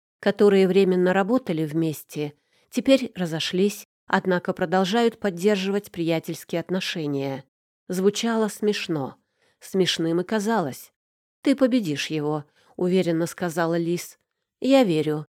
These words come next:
Я тоже верил и хотел победить. Мы расстались далеко за полночь, тихонько проникли в общежитие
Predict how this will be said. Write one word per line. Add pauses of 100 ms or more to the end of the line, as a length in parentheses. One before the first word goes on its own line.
(280)
Я
тоже
верил (280)
и
хотел
победить. (320)
Мы
расстались
далеко
за
полночь, (300)
тихонько
проникли
в
общежитие